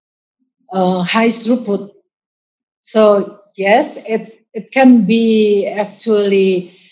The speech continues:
identify or detect a virus, uh, about one thousand a day, but that's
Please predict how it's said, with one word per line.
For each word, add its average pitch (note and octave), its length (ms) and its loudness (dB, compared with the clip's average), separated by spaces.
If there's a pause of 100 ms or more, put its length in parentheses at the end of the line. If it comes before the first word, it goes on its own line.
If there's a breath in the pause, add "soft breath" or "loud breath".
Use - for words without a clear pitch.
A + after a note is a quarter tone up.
(520 loud breath)
identify G#3 920 -2
or F#3 260 -4
detect F#3+ 640 -6 (500)
a F#3+ 220 0
virus, G3 720 -2
uh, F3+ 640 -4 (480)
about F#3+ 640 0 (600)
one G3+ 420 0
thousand F#3+ 760 -4 (260)
a - 60 -18
day, F#3+ 640 -4 (420)
but G3+ 280 -2 (120)
that's A#3 320 0